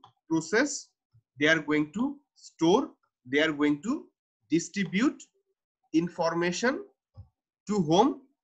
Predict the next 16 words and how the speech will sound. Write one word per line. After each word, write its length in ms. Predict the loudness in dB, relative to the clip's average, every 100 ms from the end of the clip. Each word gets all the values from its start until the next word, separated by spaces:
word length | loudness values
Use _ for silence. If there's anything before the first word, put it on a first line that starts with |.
| _ _
To 100 | 0
different 380 | 4 4 4 6
levels 360 | 6 4 2 2
of 200 | 2 0 _ -2
manager. 540 | 2 4 4 0 -6 -12 _ _
Why? 380 | 0 4 4 2 -6 _ _ _ _ _
To 80 | -8
support 520 | -2 -2 0 2 0 -2 _ _ _ -4
decision 520 | -2 -2 -4 -2 -2
making 460 | 0 0 0 -2 -2 -8 _ _ _ _ _ _ _ 0
and 320 | 2 2 -2 -12 _ _ -2
control 480 | 0 0 0 -2 0
in 160 | 0 2
the 240 | 2 2 -4 _ _ -8
organization. 720 | -4 -2 -4 -4 -10 -14 -20 _ _ _ _ _
Okay, 200 | -12 -10